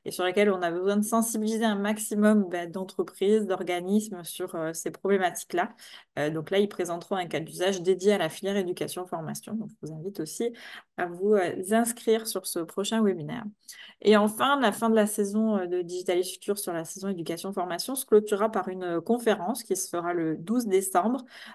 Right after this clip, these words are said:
Euh, elle aura lieu à Montpellier, à la Cité de l'économie et des métiers de demain. Euh, et donc voilà, là, c'est un temps en présentiel, euh, qui, qui se veut inspirant et prospectif avec, euh, voilà, euh,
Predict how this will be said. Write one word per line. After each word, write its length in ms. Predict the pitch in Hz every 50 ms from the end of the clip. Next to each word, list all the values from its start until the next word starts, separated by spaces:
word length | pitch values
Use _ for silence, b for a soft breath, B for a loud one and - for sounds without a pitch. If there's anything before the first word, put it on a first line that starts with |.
| B - -
Euh, 280 | 156 147 151 139 - -
elle 140 | - 180 185
aura 180 | 185 180 180
lieu 200 | 180 190 202 202
à 120 | 190 175 170
Montpellier, 800 | 180 190 196 202 - - 202 202 202 196 202 226 254 285 320 - B B B B B B B _ -
à 280 | - 160 147 147 156 165
la 160 | 165 160 165
Cité 320 | - - - 160 - 196
de 80 | 180 180
l'économie 400 | 175 180 - 170 175 175 175 180
et 20 |
des 100 | 165 165
métiers 280 | 156 156 151 - - 226
de 100 | 208 208
demain. 420 | 175 175 165 165 170 202 254 233 - B B B B B B B B _ _ -
Euh, 460 | 147 147 156 160 - 104 139 160 156
et 100 | 147 160
donc 160 | 160 165 165 165
voilà, 180 | 160 - -
là, 140 | - 175 185
c'est 140 | - - 185
un 120 | 160 160
temps 180 | 160 - 196 180
en 80 | 175
présentiel, 920 | 156 - - 247 240 226 226 214 208 214 - - 247 240 247 269 277 277 285 277 254 - - -
euh, 540 | 180 175 170 165 170 170 175 175 165 175
qui, 160 | 175 - - 208
qui 120 | - 180
se 140 | - - 185
veut 200 | 175 190 196 190
inspirant 460 | 180 185 - - - 196 196 208 208
et 100 | 190 165
prospectif 920 | - - - 208 208 208 - 196 202 196 - - - 214 226 247 262 254 214
avec, 400 | 175 170 165 170 180 190 185 -
euh, 160 | 170 165 160
voilà, 440 | 156 156 151 147 165 175 165 151
euh, 40 | 151